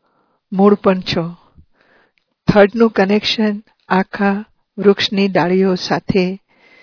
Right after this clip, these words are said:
પાંદડાઓ સાથે સ્વતઃ જ હોય છે. તો બધા પોતાને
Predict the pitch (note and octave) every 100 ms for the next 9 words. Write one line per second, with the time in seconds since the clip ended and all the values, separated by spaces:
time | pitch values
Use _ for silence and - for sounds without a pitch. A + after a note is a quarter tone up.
0 | _ _ G#3 F3+ G3 G#3+ G#3 G3+ G3+ F#3
1 | - G3+ F3+ - - - F#3 - F#3 G#3+
2 | G3+ - F3+ F#3+ - G3 F#3 _ _ _
3 | _ _ _ _ _ _ F#3 F#3 F3 F3
4 | _ _ _ _ _ G3+ G#3+ - A3+ A3+
5 | - A3+ F#3 G3+ G3 G#3 G#3+